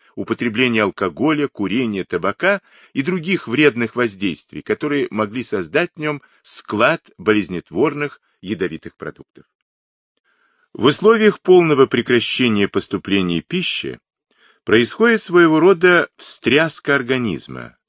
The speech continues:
реакция стресса по Селье, которая будит его скрытые силы, мобилизуя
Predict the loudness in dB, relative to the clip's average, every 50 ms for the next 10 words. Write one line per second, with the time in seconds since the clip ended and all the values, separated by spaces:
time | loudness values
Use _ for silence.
0 | _ -4 0 2 2 2 2 0 -2 _ -16 -8 -4 -2 -2 -2 -4 -8 -8 -2
1 | 0 2 2 2 0 -4 -12 -16 -16 -16 -14 _ -4 -4 -4 -4 -4 -4 -4 -4
2 | -4 -4 -10 -10 -12 -12 -12 _ _ _ _ _ _ _ _ _ _ _ -20 -20
3 | -20 -20 -20 _ _ -2 0 4 6 8 8 8 8 6 4 0 _ _ _ -20
4 | -14 -4 0 0 2 2 0 -2 -4 0 -2 2 4 4 4 4 4 2 0 -12
5 | -14 -12 -6 -2 0 0 0 -2 -2 -4 -4 -4 -4 -8 -10 -6 -4 -4 -4 -4
6 | -8 -14 -16 _ _ _ _ _ _ _ _ _ -20 _ _ _ -4 0 2 2
7 | 2 2 0 0 0 -2 -2 -2 -2 0 0 0 -2